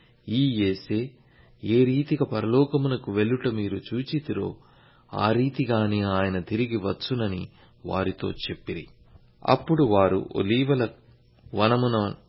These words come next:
అనబడిన కొండ నుండి యెరూషలేమునకు తిరిగి వెళ్ళిరి. ఆ కొండ యెరూషలేమునకు విశ్రాంతి దినమున నడవదగినంత సమీపమున ఉన్నది.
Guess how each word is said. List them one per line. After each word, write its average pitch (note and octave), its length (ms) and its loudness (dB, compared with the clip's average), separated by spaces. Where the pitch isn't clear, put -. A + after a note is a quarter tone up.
అనబడిన G2 520 2
కొండ G#2 360 -2
నుండి F#2+ 480 -4
యెరూషలేమునకు A2 920 -2
తిరిగి G2+ 360 0
వెళ్ళిరి. E2+ 420 -4
ఆ G2 140 2
కొండ A2 340 -2
యెరూషలేమునకు A#2+ 1120 -2
విశ్రాంతి D3 600 0
దినమున A2+ 420 0
నడవదగినంత G2 920 0
సమీపమున A#2+ 760 -2
ఉన్నది. F2+ 460 -2